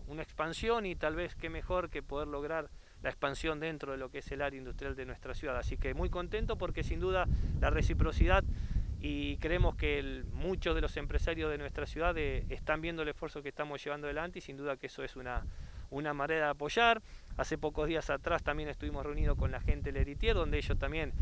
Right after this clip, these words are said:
nos han manifestado y, y han, se han, eh, comprometido a formar parte de nuestra área industrial con la compra de algunas unidades, eh, de terreno que están, eh, pegadas,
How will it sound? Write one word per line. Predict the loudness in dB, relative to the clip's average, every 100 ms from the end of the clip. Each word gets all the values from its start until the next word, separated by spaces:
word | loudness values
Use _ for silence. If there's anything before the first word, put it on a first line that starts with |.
| 6 6 -2 2
nos | 4
han | 6
manifestado | 6 6 6 8 8 8 8
y, | 4
y | 2 0 0 0 2
han, | 2 0 -2 4
se | 6 6
han, | 4 4 2
eh, | 0 -2 -2 -6 -8 -2
comprometido | -2 0 -2 -2 2 4
a |
formar | 4 2 2 4
parte | 6 4 4
de | 0
nuestra | 2 2 2
área |
industrial | 2 2 0 0
con | 2 2
la |
compra | 4 2 2 0
de | 2 0 0 -2 -2
algunas | -2 2 2 2
unidades, | 2 4 4 4 2 0 -2 -4 -4 -6 -6 -4
eh, | -2 0
de | 2
terreno | 2 4 4 4
que | 0
están, | 4 4 4 -4 -6 -4 -4 -2
eh, | 0 2 2 2 0 0 2
pegadas, | 8 10 12 10 6